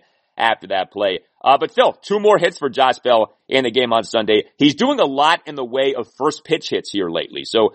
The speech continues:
that seems to be a strategy of swing at the first pitch, you know, try to just attack pitchers, ambush pitchers, and it's working well. Again, the O P S for Josh Bell has shot up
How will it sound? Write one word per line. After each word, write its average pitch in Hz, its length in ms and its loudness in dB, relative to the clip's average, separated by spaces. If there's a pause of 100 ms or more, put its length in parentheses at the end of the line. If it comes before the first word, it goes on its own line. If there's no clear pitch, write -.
(120)
that 131 160 2
seems 170 240 -2
to 143 80 -8
be 151 100 2
a 131 40 4
strategy 131 520 -2
of 82 80 -14
swing 143 240 -8
at 156 80 -4
the - 60 -14
first 135 280 -2
pitch, 127 300 0 (260)
you 135 100 -4
know, 120 80 4
try 139 280 2
to 135 60 -8
just 120 260 -10
attack 135 420 -2
pitchers, 135 400 -4
ambush 127 440 -4
pitchers, 123 400 -4
and 117 120 -2
it's 120 160 -4
working 170 360 0
well. 220 240 4
Again, 117 380 -2 (180)
the 127 160 -2
O 143 180 4
P 151 200 -2
S 175 140 2
for 123 120 -4
Josh 127 360 2
Bell 131 160 2
has 107 100 -2
shot 131 300 2
up - 180 0